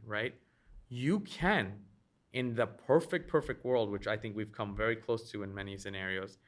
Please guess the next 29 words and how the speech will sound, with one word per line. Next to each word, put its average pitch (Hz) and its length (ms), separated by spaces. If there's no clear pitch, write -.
like 107 200
you 113 60
said, 117 360
get 139 220
your 180 80
inventory 120 540
in, 110 200
start 156 320
selling 110 360
it, 110 120
start 143 280
hyping 110 380
it, 98 160
and 123 140
before 165 460
the 208 100
money 151 600
is 117 200
due, 120 300
you 139 160
should 214 240
be 160 220
able 160 180
to 151 120
at 110 100
least 151 480
sell 156 180
through 147 240
the 120 100